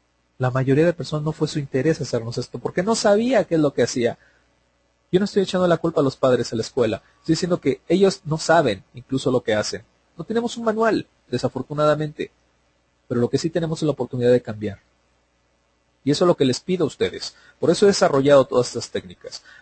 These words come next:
Por eso desarrollé la neuroinducción. Para inducir a tu cerebro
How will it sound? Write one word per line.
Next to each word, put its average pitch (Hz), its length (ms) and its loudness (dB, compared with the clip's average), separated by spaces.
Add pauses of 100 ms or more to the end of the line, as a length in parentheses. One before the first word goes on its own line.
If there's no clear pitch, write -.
Por 139 100 2
eso 180 140 4
desarrollé 135 420 2
la 139 140 2
neuroinducción. 107 680 -6 (360)
Para 131 160 2
inducir 151 300 4
a 220 40 8
tu 202 120 -2
cerebro 151 440 2